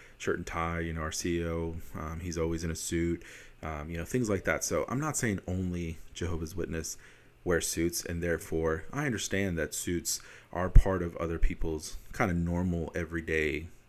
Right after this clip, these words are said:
you know, wardrobe. But typically, and, you know, we're just kinda thinking kind of more on the average, most people don't wear suits, and most people definitely don't wear suits five times a week. Um, so they are,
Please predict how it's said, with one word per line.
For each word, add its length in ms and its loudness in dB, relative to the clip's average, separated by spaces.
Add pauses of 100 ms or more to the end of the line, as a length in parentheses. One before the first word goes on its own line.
you 80 -2
know, 80 2
wardrobe. 520 -2 (680)
But 300 0 (500)
typically, 760 2 (340)
and, 160 -10
you 80 -10
know, 80 -6
we're 80 -2
just 220 -8
kinda 180 -2
thinking 480 -2
kind 240 -4
of 160 -6 (460)
more 240 0
on 100 2
the 160 6
average, 480 2 (600)
most 200 0
people 220 10
don't 220 2
wear 120 0
suits, 460 -4 (540)
and 120 -6
most 220 0
people 480 6
definitely 300 2
don't 200 0
wear 140 2
suits 540 -4 (260)
five 320 -4
times 240 -4
a 60 -4
week. 340 -4 (480)
Um, 300 -4
so 240 0
they 260 -2
are, 420 -4